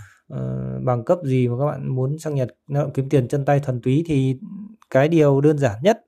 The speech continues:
mình, anh muốn khuyên, chắc chắn là nếu các bạn đi theo thực tập sinh thì sẽ ít tuổi hơn anh rất nhiều. Anh muốn khuyên các em đi theo visa thực tập sinh,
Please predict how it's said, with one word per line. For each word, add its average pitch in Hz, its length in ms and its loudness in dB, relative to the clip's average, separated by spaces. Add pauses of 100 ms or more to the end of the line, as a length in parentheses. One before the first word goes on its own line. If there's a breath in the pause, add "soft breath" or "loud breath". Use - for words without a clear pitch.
mình, 143 580 -4 (480)
anh 156 280 0
muốn 147 240 4
khuyên, 170 380 2 (240)
chắc 175 180 -6
chắn 160 160 -2
là 151 180 -4
nếu 135 220 -2
các 175 80 0
bạn 165 160 -4
đi 147 300 2
theo 139 120 0
thực 127 140 -12
tập 123 120 -4
sinh 143 240 -2
thì 123 80 -2
sẽ - 160 -8
ít 175 200 -6
tuổi 101 140 -2
hơn 131 100 -6
anh 135 120 -4
rất 170 120 -4
nhiều. 143 200 0 (600 soft breath)
Anh 147 180 2
muốn 143 220 2
khuyên 151 220 2
các - 120 -6
em 147 320 0
đi 147 400 2
theo 139 520 0 (180)
visa 139 340 2
thực - 180 -10
tập 117 160 -4
sinh, 143 280 2